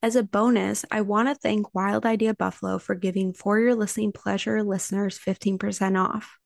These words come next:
All you have to do is enter the code F Y L P fifteen for fifteen percent off your first purchase. A link to the Wild Idea Buffalo website can be found in this episode's show notes. Enjoy.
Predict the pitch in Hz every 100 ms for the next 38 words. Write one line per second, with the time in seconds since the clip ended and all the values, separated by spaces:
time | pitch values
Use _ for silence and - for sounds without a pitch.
0 | - 214 254 294 302 254 247 254 - 196
1 | 196 190 247 247 254 214 208 214 - -
2 | 214 - 214 208 180 185 196 233 - 202
3 | 220 - 208 202 - 220 - - 190 202
4 | - - - _ - 220 - 220 - 277
5 | 269 277 - 220 208 208 202 - 196 -
6 | - 101 - - - - - _ _ _
7 | - 226 208 208 208 262 262 214 202 214
8 | 247 247 254 247 196 190 - 220 214 185
9 | - 190 190 - 196 202 - 196 208 -
10 | 180 190 - 208 - 180 208 190 - 190
11 | 196 196 214 - - - _ _ _ -
12 | 214 190 - 208 214